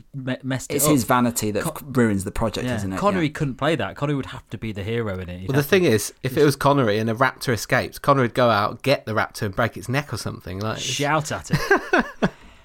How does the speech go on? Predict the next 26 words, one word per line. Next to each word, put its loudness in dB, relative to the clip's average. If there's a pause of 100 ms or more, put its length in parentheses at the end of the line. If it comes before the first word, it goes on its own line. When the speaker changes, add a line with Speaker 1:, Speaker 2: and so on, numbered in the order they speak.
(140)
Speaker 2:
And 4
Harrison 6
Speaker 1:
For 2
more 4
Speaker 2:
Ford 8
Speaker 1:
money. -2
Speaker 2:
was 4
wanted 2
for, 2
um, 4 (640)
for -6
the 2
Sam 2
Neill 4
role 2
as 0
well. 2
Alan 2
Grant, 4
Harrison 0
Ford 2
was -4
the -6
first -6
choice 0
Speaker 3:
Yeah. 2